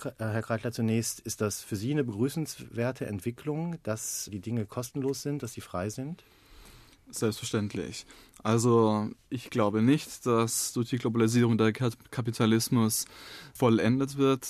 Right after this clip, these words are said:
Speaker 2: Ich habe sehr die Hoffnung, dass schon früher Gegenbewegungen ge-,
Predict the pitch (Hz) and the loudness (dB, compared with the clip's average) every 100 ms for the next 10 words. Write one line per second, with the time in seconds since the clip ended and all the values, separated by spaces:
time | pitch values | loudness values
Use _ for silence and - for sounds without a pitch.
0 | - 113 - 117 - 127 120 123 120 131 | -8 -10 -6 -6 0 2 4 4 2 2
1 | 113 110 - - - - - 120 117 131 | 2 2 0 -4 -4 -4 0 0 2 4
2 | 127 127 120 120 120 117 123 120 113 113 | 6 6 4 2 2 4 4 2 2 2
3 | 110 107 113 117 | 2 4 4 4